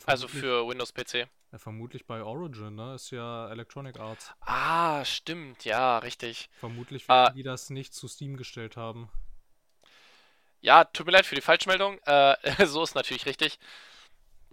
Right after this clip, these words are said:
Speaker 1: Ähm, wenn ihr eine coole Alternative zu Forza Horizon vier haben wollt, guckt euch mal Burnout Paradise an, wenn ihr's noch nicht gespielt habt.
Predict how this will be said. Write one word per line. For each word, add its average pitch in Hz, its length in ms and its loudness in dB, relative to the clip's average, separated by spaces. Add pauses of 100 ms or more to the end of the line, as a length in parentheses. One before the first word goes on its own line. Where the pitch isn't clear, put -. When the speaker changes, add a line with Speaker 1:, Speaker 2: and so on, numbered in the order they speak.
Speaker 1:
Ähm, 151 640 6 (300)
wenn 160 220 0
ihr 208 60 0
eine 175 140 -2
coole 220 260 4
Alternative 170 600 0
zu 196 420 -6
Forza 196 320 0
Horizon 175 380 4
vier 180 200 0
haben 160 220 2
wollt, 156 380 0
guckt 175 200 -4
euch 160 100 -2
mal 139 100 -6
Burnout 120 240 2
Paradise 123 480 2
an, 120 180 -4
wenn 131 120 -4
ihr's 135 120 -8
noch 139 80 -6
nicht 135 140 -10
gespielt - 320 -4
habt. - 200 -6